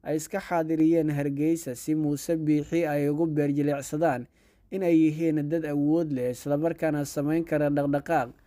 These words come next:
ay maamulkiisa kaga soo horjeedaan, kugulana xisaabtami doonaan hab kasta iyo qaab walba oo arrinta gobolkaasi khusaysa. Xogaha aan helnay sidoo kale waxay intaa ku sii darayaan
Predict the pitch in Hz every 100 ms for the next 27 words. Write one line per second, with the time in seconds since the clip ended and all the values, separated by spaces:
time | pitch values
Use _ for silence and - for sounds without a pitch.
0 | _ _ _ 151 156 170 190 175 160 165
1 | 156 170 156 156 175 - 151 156 165 143
2 | 143 147 160 117 117 139 160 170 151 147
3 | 139 151 143 143 170 156 143 143 156 151
4 | 123 - _ - _ 190 190 185 165 -
5 | 170 151 143 165 147 143 143 165 165 147
6 | 156 160 151 147 160 143 147 143 147 -
7 | 120 123 120 160 127 _ _ _ _ _
8 | _ _ _ _ - 143 190 175 165 156
9 | 165 165 175 165 147 156 165 165 143 160
10 | 160 151 139 165 156 143 143 127 143 143